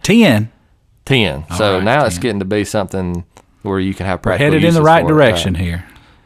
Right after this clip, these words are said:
Speaker 2: So this is, uh, that was about, that was in the seventies, I believe, about ten years later. Um, so that led to some practical uses, which, some practical uses, which led to a higher demand,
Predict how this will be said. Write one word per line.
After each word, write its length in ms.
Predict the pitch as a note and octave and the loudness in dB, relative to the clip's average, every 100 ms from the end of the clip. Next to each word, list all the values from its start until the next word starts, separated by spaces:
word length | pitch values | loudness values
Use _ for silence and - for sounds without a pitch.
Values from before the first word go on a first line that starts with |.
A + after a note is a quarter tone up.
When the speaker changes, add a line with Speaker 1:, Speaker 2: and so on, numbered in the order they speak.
| _ _ | _ _
Speaker 2:
So 120 | A2+ | -2
this 200 | C#3 D3+ | 0 0
is, 160 | B2 A#2 | -2 0
uh, 520 | G#2+ G2 F#2+ F2+ F2+ - | 0 2 0 -2 -4 -10
that 240 | G#2+ G2+ C3+ | -4 0 0
was 140 | A#2+ | 0
about, 640 | G#2+ G2+ F2+ E2 G1+ - | -2 -2 -2 -4 -14 -6
that 80 | G2+ | -2
was 120 | A#2 G#2 | -2 -2
in 80 | |
the 60 | F2 | -6
seventies, 500 | - G2 F2+ E2 E2 | -4 -2 -2 -6 -8
I 40 | E2 | -8
believe, 360 | F2 E2 E2 | -6 -6 -6
about 220 | E2+ - - | -10 -12 -10
ten 180 | G2 | -8
years 220 | F2 E2+ F#2 | -6 -6 -6
later. 260 | F2+ E2+ - _ _ _ _ _ _ - - | -6 -6 -14 _ _ _ _ _ _ -18 -6
Um, 580 | G#2 G#2 F#2+ F2+ F2 F2 _ _ _ _ - | -2 0 0 -2 -4 -10 _ _ _ _ -6
so 120 | A#2 | -2
that 160 | A#2 | 0
led 240 | A2+ A#2 A2 | 2 0 -2
to 80 | G#2+ | -4
some 260 | A2 G#2+ | -2 -2
practical 440 | A#2 G#2 G#2 A2+ G2+ | 0 -2 -2 -6 -4
uses, 760 | G2 G#2 - A2+ G#2 - - - | -4 -6 -10 -12 -12 -16 -20 -8
which, 420 | G2 E2+ - - _ | -8 -8 -14 -20 _
some 180 | - G2 | -10 -8
practical 340 | G2 G2+ - F2+ | -4 -4 -4 -6
uses, 520 | F#2 G2+ - A2 G#2 | -4 -6 -6 -8 -6
which 240 | F#2 - | -8 -6
led 180 | F2+ F#2 | -6 -6
to 120 | E2 | -8
a 40 | D#2+ | -8
higher 320 | F#2+ F#2+ F2+ | -6 -4 -4
demand, 640 | E2+ E2+ E2+ F2+ G2 G#2+ | -6 -6 -4 -4 -4 -8